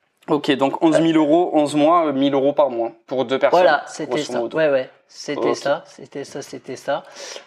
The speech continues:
Speaker 2: Euh, après, voilà, il y a autant de budget que de personnes qui partent. Donc voilà, il faut aussi, euh, il faut aussi trouver un budget, euh, qui soit, euh, adapté, euh, à ce qu'on veut faire et pas forcément, euh, prendre exemple sur tout le monde. Parce que moi, j'ai remarqué que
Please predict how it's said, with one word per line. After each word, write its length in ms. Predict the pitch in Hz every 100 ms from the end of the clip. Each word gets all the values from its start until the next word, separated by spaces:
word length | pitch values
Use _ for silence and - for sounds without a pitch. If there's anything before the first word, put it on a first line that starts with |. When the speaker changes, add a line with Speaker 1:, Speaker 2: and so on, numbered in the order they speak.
| -
Speaker 2:
Euh, 340 | 139 143 147 147
après, 400 | 151 151 - 185
voilà, 280 | 170 165 147
il 60 |
y 40 | 135
a 80 | 147
autant 320 | 165 160 180
de 60 | 170
budget 440 | 143 156 139 180
que 120 | 175
de 40 | 147
personnes 460 | - 151 - 156 151
qui 160 | 151
partent. 460 | 143 156 185 - -
Donc 280 | - - 135
voilà, 280 | 120 123 139
il 100 | 143
faut 160 | - 127
aussi, 420 | 123 - 135 127
euh, 540 | 123 - - - - - - - -
il 120 | 135
faut 140 | 123 143
aussi 260 | 139 -
trouver 360 | 151 - 131 139
un 80 | 135
budget, 520 | 123 123 120 135 147 135
euh, 300 | 113 117 113
qui 140 | -
soit, 380 | 123 - 131 127 120
euh, 180 | 117 -
adapté, 560 | 160 151 147 - 151 143 - - - -
euh, 280 | 127 127 127
à 100 | 151
ce 80 | 139
qu'on 160 | - 151
veut 140 | 139
faire 260 | 131 175 175
et 100 | 147
pas 200 | 131 156
forcément, 640 | 143 156 - 151 143 165 160 - - -
euh, 180 | 139 139
prendre 320 | - 151 147
exemple 420 | 147 127 175 165
sur 240 | - 143
tout 140 | - 165
le 40 |
monde. 200 | 170 151
Parce 160 | 120 120
que 80 | 139
moi, 160 | 135
j'ai 140 | 151 135
remarqué 480 | 127 127 - 175 180
que 240 | 147 147